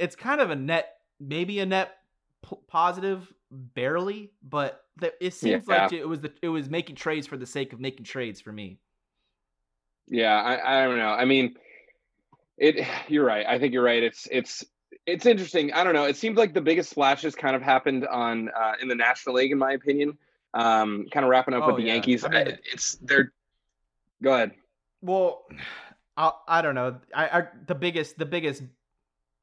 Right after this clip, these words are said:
Speaker 1: mover and shaker
Speaker 2: Uh,
Speaker 1: at the deadline was the Cubs. So you're right, coming out of the National League.
Speaker 2: Unbelievable.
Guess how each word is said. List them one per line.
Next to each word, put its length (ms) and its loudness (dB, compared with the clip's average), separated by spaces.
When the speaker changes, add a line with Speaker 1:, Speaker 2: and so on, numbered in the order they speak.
Speaker 1:
mover 560 -6
and 80 -6
shaker 300 -4
Speaker 2:
Uh, 120 4
Speaker 1:
at 100 -8
the 80 -10
deadline 360 -2
was 160 -8
the 80 -20
Cubs. 340 -4
So 80 -10
you're 160 -8
right, 240 -4
coming 240 -10
out 60 -8
of 60 -10
the 60 -10
National 340 -10
League. 220 -14
Speaker 2:
Unbelievable. 1000 0